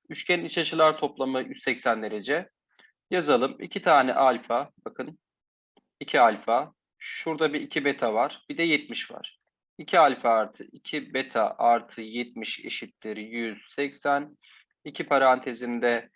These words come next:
alfa artı beta eşittir yüz on. Alfa artı beta eşittir ne olmalı? Elli beş olmalıdır arkadaşlar. Bu kenarda dursun. Bakın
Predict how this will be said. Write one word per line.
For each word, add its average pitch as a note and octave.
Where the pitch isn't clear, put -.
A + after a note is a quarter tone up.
alfa C#3+
artı A#2+
beta A#2+
eşittir -
yüz D3+
on. D3
Alfa C#3+
artı A#2
beta B2+
eşittir G#2+
ne A2+
olmalı? B2
Elli A2
beş C3+
olmalıdır G2+
arkadaşlar. G2+
Bu G#3
kenarda C3
dursun. -
Bakın -